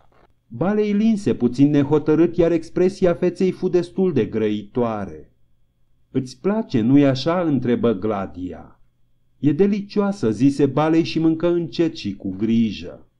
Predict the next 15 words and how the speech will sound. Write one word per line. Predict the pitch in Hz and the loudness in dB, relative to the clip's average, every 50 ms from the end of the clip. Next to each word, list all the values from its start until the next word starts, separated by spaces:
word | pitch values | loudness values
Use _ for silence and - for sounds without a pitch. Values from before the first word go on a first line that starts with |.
| _ _ _ _ _ _ _ _ _ _ _ | _ _ _ _ _ _ _ _ _ _ _
Nu | - 131 175 214 220 | -6 0 2 2 2
era | 202 196 196 196 | 2 2 0 -2
prea | 196 - 175 175 170 | -2 0 0 0 0
dulce | 147 143 180 185 190 190 - 190 196 | 2 2 0 0 0 2 2 2 2
și | 196 - 185 | 2 -2 -2
părea | - 180 180 185 190 | -2 0 0 0 -2
să | 196 - 190 | 0 -2 -2
se | 190 - 180 | 0 2 0
înmoaie | 170 170 170 180 180 180 175 139 107 | 0 2 0 0 0 2 2 0 0
și | 95 - 110 | 0 -2 -8
să | 104 - 120 | -6 -4 -6
se | 110 - 120 | -4 -2 -4
topească | 113 - 123 120 - 135 135 131 131 - - 127 | -2 -2 -4 -2 0 0 0 0 -2 -6 -4 -2
în | 127 123 123 117 | -2 -2 -2 -2
gură. | 117 120 120 120 120 117 - - 71 - - - - | 0 2 4 4 4 4 2 -2 -6 -10 -14 -18 -20